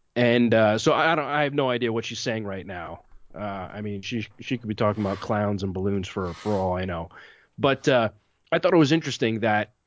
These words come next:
she made zero comments, didn't go down and, and wave,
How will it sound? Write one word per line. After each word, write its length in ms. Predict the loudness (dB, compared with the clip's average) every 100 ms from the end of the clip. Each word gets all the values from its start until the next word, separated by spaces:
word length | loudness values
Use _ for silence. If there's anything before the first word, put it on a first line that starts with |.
| _ _
she 260 | -2 2 4
made 340 | 4 2 0
zero 340 | 0 4 4
comments, 560 | 4 2 0 0 -4 -6
didn't 340 | -2 0 0
go 140 | 2 4
down 420 | 4 2 2 0
and, 640 | -2 -2 -2 -2 -6 -8
and 240 | -8 -6 -4
wave, 500 | -2 -2 -2 -2